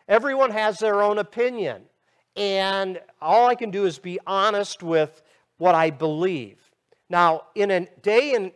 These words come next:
age where there is such, um, we are inundated with news sources. You know, you watch one news source and then a different news source, and you go, "Well, what is the truth," right?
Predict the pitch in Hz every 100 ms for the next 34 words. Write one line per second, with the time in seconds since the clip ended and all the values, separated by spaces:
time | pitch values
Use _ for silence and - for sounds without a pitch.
0 | 208 214 165 147 143 156 160 170 156 165
1 | 160 156 165 160 147 - - - 277 269
2 | 202 156 - - - _ _ _ _ _
3 | 196 170 156 143 143 _ _ _ _ _
4 | - 170 196 185 175 175 _ 269 302 277
5 | 180 156 139 131 135 151 165 165 190 208
6 | - - 147 123 - 120 104 - - _
7 | _ _ _ _ _ _ _ _ _ _
8 | - 160 185 185 190 190 170 170 175 160
9 | - 170 196 208 202 202 - 202 190 190
10 | - - _ - 147 156 151 131 196 -
11 | 208 190 185 185 - 190 180 175 160 151
12 | 143 156 147 165 180 180 - 156 - -
13 | 240 101 _ 123 135 214